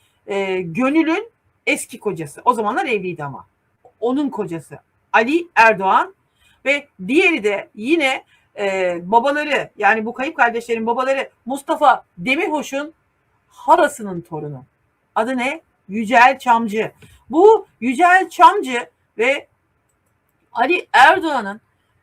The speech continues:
e, hesaplarını bulamıyorduk. Ondan sonra,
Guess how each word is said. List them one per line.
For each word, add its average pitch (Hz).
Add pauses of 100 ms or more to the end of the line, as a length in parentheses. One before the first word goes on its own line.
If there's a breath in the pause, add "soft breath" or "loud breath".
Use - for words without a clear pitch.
(100)
e, 190 (400)
hesaplarını 330
bulamıyorduk. 269 (1900)
Ondan 208
sonra, 190